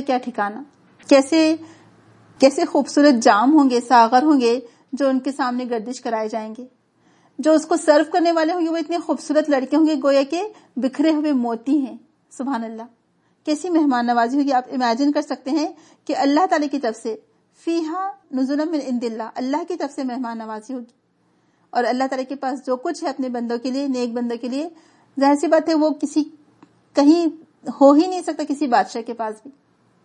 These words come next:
تو دنیا میں جو لوگوں کو دیا جا رہا ہے یہ تو بہت ہی متاع قلیل ہے، تھوڑا سا فائدہ وہ اس سے اٹھائیں گے، لیکن اس کی وجہ سے وہ بہت طویل عذاب بھگتیں گے۔ یہ کافروں کی بلندی حالت یا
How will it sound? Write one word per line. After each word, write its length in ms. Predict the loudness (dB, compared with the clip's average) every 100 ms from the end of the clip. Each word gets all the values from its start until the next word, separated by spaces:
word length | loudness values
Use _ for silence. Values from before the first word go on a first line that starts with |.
| _ _ _ _ _ _ 4
تو 40 |
دنیا 280 | 8 10 10
میں 100 | 8
جو 80 | 4
لوگوں 260 | 2 2 2
کو 100 | 0
دیا 200 | 2 4
جا 160 | 4
رہا 80 | 4
ہے 60 | 2
یہ 40 |
تو 100 | 0
بہت 240 | 2 2 2
ہی 40 |
متاع 320 | 0 2 2 2
قلیل 260 | 0 0 -2
ہے، 160 | -6 -12 _
تھوڑا 200 | 4 4 4
سا 60 | 2
فائدہ 260 | 2 2 0
وہ 100 | -2
اس 120 | -2
سے 60 |
اٹھائیں 360 | -4 -2 -4 -4
گے، 100 | -6 -10 _ _ _
لیکن 180 | -2 0
اس 140 | 0
کی 80 | -2
وجہ 180 | -4 -4
سے 100 | -6
وہ 80 | -4
بہت 260 | -4 -4 -4
طویل 320 | 0 0 2
عذاب 300 | 0 0 0
بھگتیں 340 | -2 -10 -10 -10
گے۔ 120 | -14 -18 _ _ _ _ _ _ _ _ -10
یہ 100 | -10 -2
کافروں 380 | -4 -2 -2 -2
کی 100 | -2
بلندی 540 | -4 -4 -4 -4 -6 -6 -4
حالت 360 | -2 -4 -6 -20 _ -4
یا 320 | 2 2